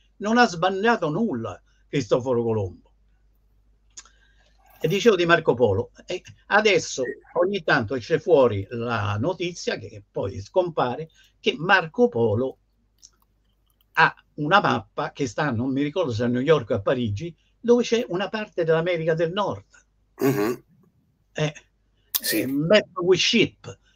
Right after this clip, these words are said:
Speaker 1: mappa con, eh, ed è una mappa di Marco Polo.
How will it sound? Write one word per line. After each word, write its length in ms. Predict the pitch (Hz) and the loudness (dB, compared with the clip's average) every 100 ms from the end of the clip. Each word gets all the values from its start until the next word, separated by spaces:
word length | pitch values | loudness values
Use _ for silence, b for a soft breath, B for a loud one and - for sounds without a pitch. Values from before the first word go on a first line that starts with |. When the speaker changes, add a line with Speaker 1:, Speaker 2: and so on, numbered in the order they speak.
| B - | B 2
Speaker 1:
mappa 420 | 185 202 - 170 | 4 4 2 0
con, 240 | 165 160 | 2 0
eh, 600 | 160 160 175 196 240 - - | 0 0 2 0 -2 -6 -6
ed 320 | 226 254 208 | -4 -4 0
è 100 | 233 | 0
una 180 | 202 147 | 2 0
mappa 360 | 214 208 196 | 0 0 -2
di 80 | 180 | -2
Marco 340 | 175 175 202 196 | -2 -4 -4 0
Polo. 400 | 240 110 98 | 0 -2 -6